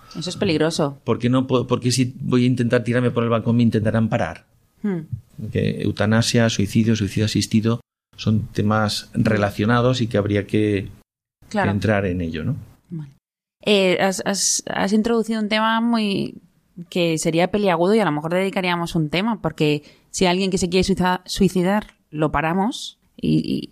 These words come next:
Speaker 1: y sin embargo él es autónomo y dice, "No, es que quiero, quiero tirarme", porque lo paramos.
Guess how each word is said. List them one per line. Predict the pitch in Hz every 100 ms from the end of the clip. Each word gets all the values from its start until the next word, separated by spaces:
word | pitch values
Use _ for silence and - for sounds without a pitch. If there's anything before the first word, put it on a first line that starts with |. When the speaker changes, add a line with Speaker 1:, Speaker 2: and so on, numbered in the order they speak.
| _
Speaker 1:
y | 170
sin | 170
embargo | 143 139 147 170
él | 175 -
es | 170
autónomo | 175 160 165 185 202
y |
dice, | 196 175
"No, | 139
es | 180
que | - 139
quiero, | - 147 156 - _
quiero | - 151 139
tirarme", | 131 127 196 175 - _ _ _ _
porque | 170 151
lo | 143
paramos. | 135 143 220 147 -